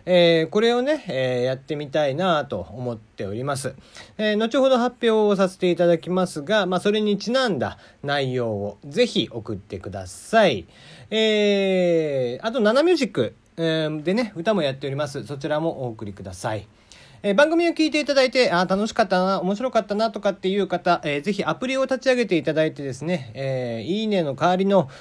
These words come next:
ハートマーク、ニコちゃんマーク、ネギボタン、これを連打できるようになってますので、ぜひ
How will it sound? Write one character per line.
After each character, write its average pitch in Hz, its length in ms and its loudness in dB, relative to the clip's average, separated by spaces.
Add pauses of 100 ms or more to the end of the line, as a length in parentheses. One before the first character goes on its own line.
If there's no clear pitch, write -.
(120)
ハ 180 180 0
ー 202 60 0
ト 220 100 -2
マ 226 200 2
ー 202 40 -2
ク、 143 280 0
ニ 131 180 -6
コ 170 100 4
ち 190 100 0
ゃ 190 60 2
ん 190 140 2
マ 196 100 2
ー 175 60 0
ク、 131 120 -8
ネ 113 160 -4
ギ 143 140 -2
ボ 226 160 -2
タ 233 160 2
ン、 131 120 -6
こ - 180 -2
れ 202 80 2
を 196 160 2
連 233 240 0
打 254 100 4
で 175 100 4
き 165 140 2
る 151 60 0
よ - 20 2
う - 0 -
に 143 60 -2
な 139 80 0
っ - 20 -4
て 139 140 -6
ま 127 160 -2
す 135 100 -10
の 117 120 -4
で、 107 120 -4
ぜ 95 220 -2
ひ 196 200 -2